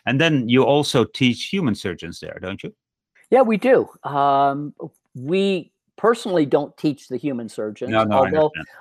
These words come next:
Speaker 2: al-, although I think some veterinarians could probably <laughs> do a good job te-, teaching some of the human surgeons 'cause they're
Speaker 1: <laughs>
Speaker 2: so good at, uh, these procedures.
Speaker 1: Yeah.
Speaker 2: But, um, uh, we supply the, uh,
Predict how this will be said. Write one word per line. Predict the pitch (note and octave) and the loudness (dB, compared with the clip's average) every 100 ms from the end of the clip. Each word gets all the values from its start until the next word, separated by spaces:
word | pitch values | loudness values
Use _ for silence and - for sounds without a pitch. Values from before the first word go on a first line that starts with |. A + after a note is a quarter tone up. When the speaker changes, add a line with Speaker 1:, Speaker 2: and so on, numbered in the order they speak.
| - | 0
Speaker 2:
al-, | G#3+ - - - | 2 2 -6 2
although | F3 F3+ F#3+ | 4 6 6
I | E3 | 6
think | D#3 G3 - | 4 0 0
some | F3+ F3 | -2 0
veterinarians | E3+ E3 D3+ D#3 E3 D#3+ - | 0 0 -2 -2 -2 -4 -6
could | D3 | -8
probably | - E3 D#3 C#3 - - | 0 2 2 -2 -6 -16
<laughs> | |
do | D3+ - G3 | -14 2 2
a | D#3+ | 4
good | E3+ C3+ | 0 0
job | D#3+ C#3 C3+ | 0 0 0
te-, | - D#3 _ _ | -6 -8 _ _
teaching | D#3+ C#3+ D3 | -8 -6 -10
some | C3 D3 C#3 | -10 -8 -8
of | C3 | -8
the | C3+ | -8
human | D3+ C#3+ C3 | -8 -10 -10
surgeons | - B2+ A#2 B2+ B2+ | -8 -8 -8 -10 -8
'cause | - B2 | -8 -4
they're | C#3 C3+ B2 - A#2 | 0 0 -2 -8 -14
Speaker 1:
<laughs> | - | -14
Speaker 2:
so | - - - D#3+ D#3+ | -18 -8 2 4 4
good | C3+ - F3 D3 | 0 2 2 4
at, | C#3 B2 _ | 0 -2 _
uh, | C#3+ B2+ B2 | -4 -2 -4
these | B2 C3+ B2+ | -4 -8 -8
procedures. | - B2+ - D3+ C3+ A#2+ A#2+ _ _ _ - | -12 -8 -4 -2 -2 -8 -8 _ _ _ -14
Speaker 1:
Yeah. | - - | -12 0
Speaker 2:
But, | D#3 C#3+ C#3+ - _ | 4 4 2 -2 _
um, | C#3+ C3+ B2+ B2 A#2+ C3+ _ _ _ - | -2 2 4 2 0 -4 _ _ _ -8
uh, | C3 B2+ A#2+ | -2 0 0
we | B2+ C#3 F3+ | -2 -2 -2
supply | F3 F3+ - D#3+ D3+ D3 C#3+ C#3 C3+ - - D#3+ - | -2 -8 2 4 6 6 2 0 -4 -10 -20 -16 -8
the, | C3 C3 B2+ B2 A#2+ B2 - | -6 -4 -6 -8 -10 -12 -12
uh, | C3+ C3 | -12 -12